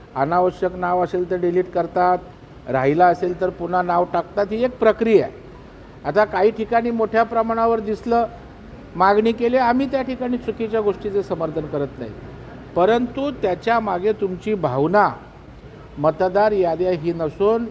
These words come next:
तुमची नौटंकी आहे. आपल्याला सर्व ठिकाणी मिळणारं अपयश याही स्थानिक स्वराज्य संस्थेच्या निवडणुकीत पुढं दिसतंय. आणि मग पराभवाची कारणीमीमांसा आतापासूनच सेट करूया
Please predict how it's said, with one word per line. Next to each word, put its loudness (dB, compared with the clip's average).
तुमची -4
नौटंकी 0
आहे. -4
आपल्याला 4
सर्व 2
ठिकाणी 0
मिळणारं 0
अपयश 2
याही 6
स्थानिक 0
स्वराज्य 0
संस्थेच्या -4
निवडणुकीत -4
पुढं 0
दिसतंय. 0
आणि 2
मग 2
पराभवाची 2
कारणीमीमांसा 0
आतापासूनच 0
सेट 0
करूया 4